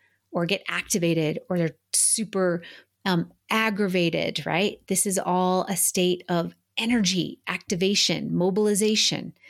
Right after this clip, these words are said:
And again, it's a physiological state, not an emotional state or a mental state. It's happening in the body. And when those states happen in the body,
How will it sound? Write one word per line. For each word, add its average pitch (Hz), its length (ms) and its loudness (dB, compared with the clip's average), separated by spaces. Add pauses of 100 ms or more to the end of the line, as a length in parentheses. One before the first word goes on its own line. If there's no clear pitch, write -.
(260)
And 170 120 0
again, 190 440 2 (240)
it's 175 200 -4
a 180 40 0
physiological 180 920 -2
state, - 440 -4
not 160 160 -10
an 185 140 2
emotional 202 500 2
state 180 420 2
or 151 100 -2
a 160 80 -6
mental 185 340 -2
state. - 340 -2 (300)
It's - 100 -6
happening 196 500 0
in 175 220 2
the 170 80 0
body. 185 580 -2 (480)
And 175 80 -2
when 175 120 4
those 196 180 2
states 208 280 0
happen 202 320 -2
in 185 120 2
the 185 60 0
body, 190 580 0